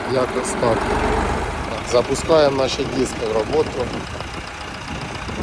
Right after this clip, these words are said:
А Г Т два і чотири.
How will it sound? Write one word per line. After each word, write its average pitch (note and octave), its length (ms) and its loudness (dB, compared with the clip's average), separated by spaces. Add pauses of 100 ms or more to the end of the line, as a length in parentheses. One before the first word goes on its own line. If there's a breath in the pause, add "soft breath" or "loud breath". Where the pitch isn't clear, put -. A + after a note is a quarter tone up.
(400)
А A2+ 120 2
Г A#2+ 140 2 (120)
Т B2 220 6 (920)
два B2 120 2
і A#2 80 2
чотири. A#2 560 -4